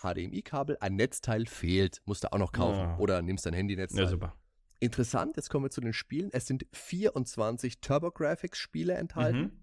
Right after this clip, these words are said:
Speaker 1: also vierundzwanzig englische Spiele plus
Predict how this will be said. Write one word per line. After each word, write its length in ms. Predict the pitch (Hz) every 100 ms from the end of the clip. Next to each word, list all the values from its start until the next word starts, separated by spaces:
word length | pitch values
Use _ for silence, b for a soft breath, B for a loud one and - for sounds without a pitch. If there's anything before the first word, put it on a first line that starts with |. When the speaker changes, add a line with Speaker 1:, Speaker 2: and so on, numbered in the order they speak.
| -
Speaker 1:
also 200 | 113 113
vierundzwanzig 800 | - 127 120 - 110 117 117 - B B -
englische 480 | 127 120 113 - 117
Spiele 380 | - 123 139 - b _ -
plus 480 | 131 143 208 -